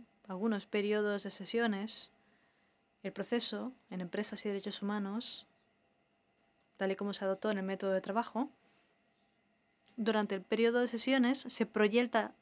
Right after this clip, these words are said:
el texto en pantalla y las sugerencias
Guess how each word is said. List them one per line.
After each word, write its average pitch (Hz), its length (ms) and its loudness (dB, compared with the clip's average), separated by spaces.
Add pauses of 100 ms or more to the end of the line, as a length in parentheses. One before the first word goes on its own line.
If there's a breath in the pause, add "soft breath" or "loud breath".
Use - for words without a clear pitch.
(120)
el 190 180 -4
texto 214 400 0
en 196 140 0
pantalla 180 640 -8 (1200 soft breath)
y 226 320 2 (800)
las 208 160 0
sugerencias 233 1120 0